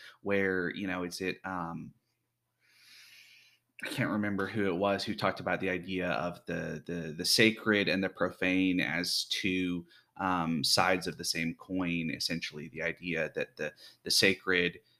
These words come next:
as well as the, um, inherently, uh, uh, kind of anti-sacred being both at a divide, at a similar divide from sort of the norm, for lack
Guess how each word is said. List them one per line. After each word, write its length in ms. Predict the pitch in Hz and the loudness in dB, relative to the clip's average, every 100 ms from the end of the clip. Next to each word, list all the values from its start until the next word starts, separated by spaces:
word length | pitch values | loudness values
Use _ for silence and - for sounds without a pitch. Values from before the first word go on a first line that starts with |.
| _ _ | _ _
as 240 | 98 98 190 | 2 4 4
well 380 | 180 98 98 85 | 4 6 6 4
as 280 | 92 90 | 2 0
the, 320 | - 87 73 - | -2 -2 -2 -2
um, 560 | 87 78 71 65 65 - _ _ _ _ _ - | -2 -2 -4 -4 -8 -12 _ _ _ _ _ -2
inherently, 840 | 107 107 107 98 98 - 90 82 - | 2 2 4 4 4 2 0 -2 0
uh, 500 | 90 85 67 60 64 123 - _ _ _ _ - | -2 0 0 -2 -6 -10 -14 _ _ _ _ -10
uh, 500 | 92 85 64 57 55 - - _ _ _ _ _ _ _ _ _ _ - - | -8 -6 -6 -6 -8 -10 -18 _ _ _ _ _ _ _ _ _ _ -8 -2
kind 120 | 98 | 0
of 80 | - | 4
anti-sacred 1120 | 113 110 107 98 - 92 90 85 78 76 71 - - - - | 6 6 8 6 4 0 0 -2 0 0 -4 -8 -18 -14 -2
being 640 | 104 90 87 82 80 92 | 0 2 2 0 -2 0
both 480 | 101 98 95 - - _ | 4 6 4 0 -14 _
at 160 | 95 92 | 6 6
a 80 | 87 | 2
divide, 540 | 92 90 87 85 87 | -2 2 4 4 4
at 120 | 92 | 6
a 60 | 92 | 6
similar 380 | - 123 110 98 | 10 12 10 8
divide 540 | 95 87 87 87 87 | 4 2 2 2 0
from 560 | - 92 85 - - - | -2 -6 -6 -4 -4 -2
sort 260 | - 87 | 0 -2
of 140 | 73 - | -4 -6
the 80 | 82 | -4
norm, 540 | 87 87 87 90 - | -2 0 0 0 -2
for 100 | - | -2
lack 220 | - - | -4 -4